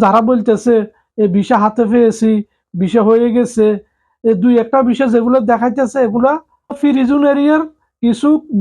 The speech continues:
কোম্পানি আছে, এই ভিসাগুলো সবসময় হয়, এই ভিসাগুলো যেমন তেনাসগার্ড, এমদাদ কোম্পানি, এইসব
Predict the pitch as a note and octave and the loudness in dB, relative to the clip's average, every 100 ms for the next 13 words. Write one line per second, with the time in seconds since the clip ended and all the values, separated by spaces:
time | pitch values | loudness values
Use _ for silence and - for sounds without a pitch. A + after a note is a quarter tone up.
0 | G#3+ _ C#4 C4 A#3+ A#3+ C#4 C#4+ D4+ C#4+ | -4 _ 0 2 2 0 0 0 0 2
1 | G#3+ - C4 C4+ C4+ A#3+ A3+ C4+ C4+ B3+ | 0 0 0 0 0 -2 -2 -2 0 2
2 | D#4 E4 B3+ A#3 F#3+ - G#3 G3+ F#3 G#3+ | 0 -2 -2 0 0 -2 0 0 2 0
3 | A#3 A#3 A3+ A3 A3+ G3 A#3 A#3 A#3 _ | 0 0 2 2 0 0 2 0 -4 _
4 | _ _ _ - B3 A#3 A3 G#3+ A3+ G#3+ | _ _ _ -4 -2 0 0 -2 -2 0
5 | A3 A3+ C4+ D4+ C#4 A#3 - | 2 0 -2 -4 -2 -2 -2